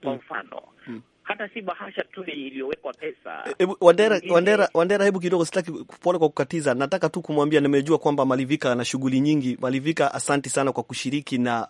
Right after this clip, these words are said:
Speaker 2: uwe na wakati mwema. Tutaongea baadaye, lakini Wandera, endelea.
Speaker 1: Naam, he-, he-, hili ni swala ibuka ambalo li-, li-, li-, limekuwa hapa nchini Kenya. Na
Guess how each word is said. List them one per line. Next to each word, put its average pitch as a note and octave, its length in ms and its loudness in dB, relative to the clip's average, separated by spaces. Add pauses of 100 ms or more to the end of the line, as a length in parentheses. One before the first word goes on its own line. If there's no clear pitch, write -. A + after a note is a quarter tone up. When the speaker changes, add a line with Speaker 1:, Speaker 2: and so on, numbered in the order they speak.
Speaker 2:
uwe C#3 200 2
na A#2+ 80 0
wakati A#2 280 -6
mwema. A#2+ 320 -2 (340)
Tutaongea A#2 640 -2
baadaye, A2 340 -4
lakini A#2+ 360 -4 (120)
Wandera, B2 340 2
endelea. A2 380 -2 (1400)
Speaker 1:
Naam, D#3 240 -6
he-, - 200 -10
he-, - 240 -6 (160)
hili C4 160 -4
ni A#3 140 -6
swala A3 320 -6
ibuka F3+ 400 -10
ambalo C3 720 -6 (140)
li-, - 260 -14
li-, G#2 280 -10
li-, F#2+ 240 -12
limekuwa G2+ 560 -8
hapa D3 280 -10
nchini G#2 320 -18
Kenya. - 420 -16 (460)
Na B2+ 320 -6